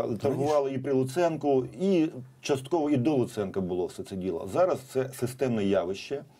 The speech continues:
абсолютно сконцентровано. От ви кажете, чому грошей багато зараз просить М В С, да їм дають,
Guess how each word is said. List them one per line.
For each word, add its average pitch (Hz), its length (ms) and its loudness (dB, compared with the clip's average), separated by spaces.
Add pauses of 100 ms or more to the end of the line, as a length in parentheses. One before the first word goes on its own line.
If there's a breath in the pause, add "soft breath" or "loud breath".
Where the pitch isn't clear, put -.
(120)
абсолютно 139 600 0
сконцентровано. 120 600 -2
От 131 100 0
ви 156 80 -2
кажете, 131 320 0
чому 151 340 0
грошей 117 640 0
багато 107 380 -2
зараз 95 280 -2
просить - 360 -6
М 98 80 -2
В 98 40 2
С, 123 180 0
да 104 100 4
їм 101 180 2
дають, 95 360 0